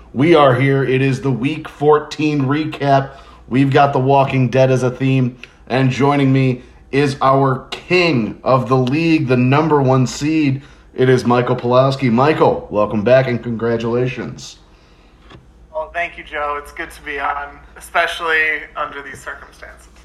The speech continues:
Speaker 1: Yeah, this is, this is about the best time a-, as you can have to be on the podcast. So, uh, yeah, we, we had a lot of big matchups here. Um, we give, it,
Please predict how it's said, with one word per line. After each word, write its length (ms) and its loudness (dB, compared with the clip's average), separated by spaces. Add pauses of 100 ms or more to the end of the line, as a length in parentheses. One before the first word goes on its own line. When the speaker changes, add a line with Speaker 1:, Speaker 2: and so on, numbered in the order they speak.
(240)
Speaker 1:
Yeah, 240 0
this 180 -6
is, 380 -8
this 240 -4
is 80 -4
about 260 2
the 60 -6
best 280 -2
time 300 -2
a-, 540 -8
as 320 -2
you 80 -4
can 220 -6
have 480 -2
to 80 -12
be 120 -8
on 140 -6
the 60 -8
podcast. 640 -6
So, 460 -6 (460)
uh, 260 -4
yeah, 120 2
we, 260 0
we 260 -2
had 140 2
a 60 2
lot 440 0
of 320 -8
big 200 -4
matchups 500 -8
here. 500 -8
Um, 720 -8 (480)
we 100 -12
give, 240 -8 (160)
it, 160 -8